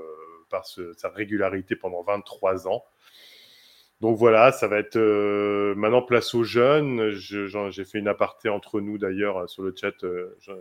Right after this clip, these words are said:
j'avais dit ce que j'en pensais. Je pense qu'à un moment donné, il faut savoir tourner le, la page et puis, euh, place aux jeunes. Il y a de, il y a de la relève en A F C.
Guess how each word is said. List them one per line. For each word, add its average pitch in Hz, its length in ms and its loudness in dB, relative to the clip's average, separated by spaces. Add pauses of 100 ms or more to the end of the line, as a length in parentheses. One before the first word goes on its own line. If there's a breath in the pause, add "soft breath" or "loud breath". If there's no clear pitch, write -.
(100)
j'avais 98 220 -12
dit 95 160 -20
ce - 40 -20
que 101 120 -10
j'en 92 140 -2
pensais. 123 460 4 (400 loud breath)
Je - 120 -20
pense 104 180 -2
qu'à - 80 0
un 104 40 0
moment 101 200 2
donné, 101 220 0
il 107 40 0
faut 104 120 -6
savoir 95 400 0
tourner 98 300 -6
le, 90 520 -2
la 95 100 2
page 113 460 4
et 95 60 -2
puis, - 280 -8
euh, 90 80 0
place 95 300 -4
aux 101 60 -4
jeunes. 95 300 -2
Il - 20 -4
y 98 40 -2
a 90 40 -6
de, 85 280 -12
il - 80 -20
y 95 40 0
a 95 40 -2
de 92 60 -8
la 98 80 4
relève 95 300 2
en 95 100 -2
A 92 160 -2
F - 60 -10
C. 104 280 -4